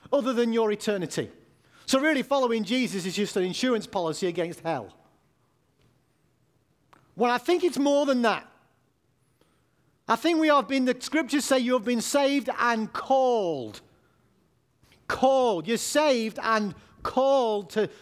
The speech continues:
do something, live something.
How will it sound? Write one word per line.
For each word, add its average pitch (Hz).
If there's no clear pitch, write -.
do 269
something, 175
live 240
something. 175